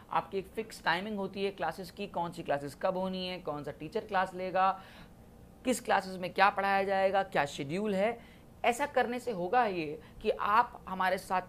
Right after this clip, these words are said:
continuous connect हो सकते हैं और आप अपनी preparation को और best कर सकते हैं। Next is, my dear, unlimited access। ये मुझे सबसे अच्छा लगता है यार। Unlimited access क्या है? Normally, my dear, जब आप coachings में होते हो तो ये observe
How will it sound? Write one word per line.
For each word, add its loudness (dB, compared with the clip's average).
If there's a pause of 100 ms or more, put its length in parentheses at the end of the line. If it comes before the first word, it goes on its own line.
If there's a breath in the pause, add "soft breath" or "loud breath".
continuous -2
connect -2
हो -2
सकते -8
हैं -6
और -2
आप 2
अपनी -6
preparation -10
को -4
और 4
best -4
कर -12
सकते -18
हैं। -18 (680 loud breath)
Next 0
is, -2
my 4
dear, 2 (120)
unlimited 0
access। 2
ये 2
मुझे 0
सबसे -4
अच्छा -2
लगता 2
है 4
यार। 0 (1040)
Unlimited 6
access 0
क्या 2
है? -2 (480 loud breath)
Normally, 2
my 2
dear, 6
जब 4
आप 4
coachings -2
में -4
होते -2
हो 2
तो -6
ये 2
observe 4